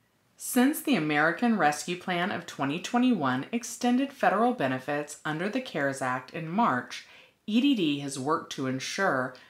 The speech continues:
millions of Californians continued to receive benefits as quickly as possible.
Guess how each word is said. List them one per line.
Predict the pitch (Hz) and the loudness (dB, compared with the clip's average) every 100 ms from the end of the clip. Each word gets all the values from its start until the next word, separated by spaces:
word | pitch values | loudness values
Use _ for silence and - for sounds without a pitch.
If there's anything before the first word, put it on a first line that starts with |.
| _ | _
millions | 175 185 233 262 180 143 | -4 2 4 4 2 0
of | 131 | -6
Californians | - 156 147 139 185 175 131 120 123 | -4 -2 -2 -2 -2 -2 -2 -4 -6
continued | - 147 139 - 220 127 123 | -8 -10 -6 0 0 0 -4
to | - | -8
receive | 139 139 - 208 180 - | -8 -8 -4 -4 -4 -2
benefits | 185 151 - 127 127 | -2 -2 -4 -4 -6
as | - 143 | -8 -10
quickly | - 165 165 139 123 | -6 -4 -4 -4 -4
as | 123 127 | -4 -4
possible. | 151 143 147 - 120 - - | 0 0 0 -4 -6 -6 -6